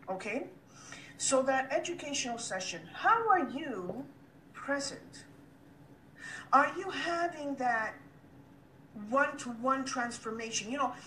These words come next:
that speaker that's up there on that stage, and it's, it seems as if there, like, there's thousands of people, but it's really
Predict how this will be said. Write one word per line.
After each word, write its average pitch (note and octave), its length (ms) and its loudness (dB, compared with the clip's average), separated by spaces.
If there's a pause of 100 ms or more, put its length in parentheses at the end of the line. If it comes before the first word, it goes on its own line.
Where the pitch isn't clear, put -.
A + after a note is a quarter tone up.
(200)
that A#3 200 8
speaker C#4 420 -4
that's A3+ 300 -2
up A3 220 4
there A3 220 4
on G#3 120 0
that F#3 220 0 (280)
stage, C4+ 580 2 (280)
and A3 360 0
it's, - 460 -2 (200)
it A3 120 2
seems C#4+ 360 2
as B3+ 180 -2
if A#3 140 -4
there, G#3+ 120 4
like, G#3 180 2
there's A3+ 180 -4
thousands C#4 480 2
of C4 140 -2
people, C#4 340 -4
but G3+ 140 -2
it's G3+ 260 -2
really A3+ 220 -8